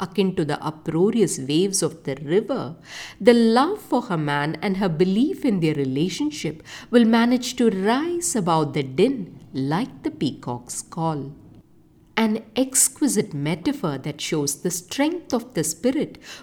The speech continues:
which soars above temporary discomfort to see the big picture of what something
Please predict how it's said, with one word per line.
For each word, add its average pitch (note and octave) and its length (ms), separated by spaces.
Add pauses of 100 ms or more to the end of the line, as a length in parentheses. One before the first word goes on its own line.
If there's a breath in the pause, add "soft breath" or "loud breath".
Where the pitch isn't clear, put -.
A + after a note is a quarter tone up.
(120 loud breath)
which B3+ 140 (200)
soars F#4 420 (160)
above F#3 240 (240)
temporary C#4+ 480 (140)
discomfort C#3+ 680
to E3 140
see F3+ 220
the D#3 100 (200)
big D#4+ 120 (300)
picture D3+ 460 (220)
of E3 140 (300)
what G#3+ 280 (140)
something C3+ 440